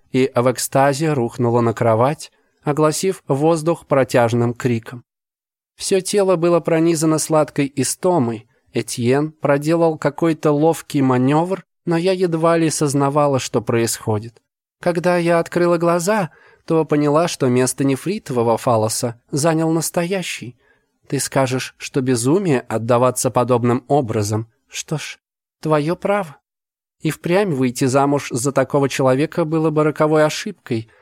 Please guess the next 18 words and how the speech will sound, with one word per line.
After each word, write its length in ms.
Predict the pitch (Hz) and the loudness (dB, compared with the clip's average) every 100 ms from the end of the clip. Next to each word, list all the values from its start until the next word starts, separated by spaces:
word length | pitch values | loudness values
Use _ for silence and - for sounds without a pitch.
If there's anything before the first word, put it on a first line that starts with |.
| _ | _
а 100 | 175 | -6
вот 320 | 175 175 - - | -2 -4 -6 -4
опрятный, 840 | 120 - 123 131 160 147 120 98 | -2 0 2 2 0 -2 -2 -4
исключительно 800 | 120 - 131 127 - 127 127 123 | -6 -4 -2 -2 -2 -2 0 0
вежливый 460 | 123 131 113 117 113 | 2 0 2 0 2
любовник 560 | 113 113 120 120 117 - | 0 2 2 2 0 -2
с 100 | 123 | -6
упоительно 640 | 113 117 117 127 117 110 | 0 0 0 0 0 2
вибрирующим 800 | 117 117 120 117 113 - 120 110 | 0 0 2 2 0 0 -4 -2
фаллосом 600 | - 135 170 160 - 170 | 0 2 2 -2 -4 -4
вместо 440 | 160 165 156 - | -2 -2 -2 -2
большого 460 | 139 135 - 151 147 | 0 0 0 0 2
пальца – 480 | 151 151 151 - 151 _ _ _ | 2 0 0 -6 -8 _ _ _
не 140 | 196 196 | -4 -4
худшее, 540 | - 233 226 - 117 | -4 -6 -2 0 0
что 300 | - - 107 | -2 0 0
можно 380 | 110 117 113 113 | 2 0 0 -2
придумать. 640 | - 120 117 110 117 - | -2 -4 -2 -4 -6 -12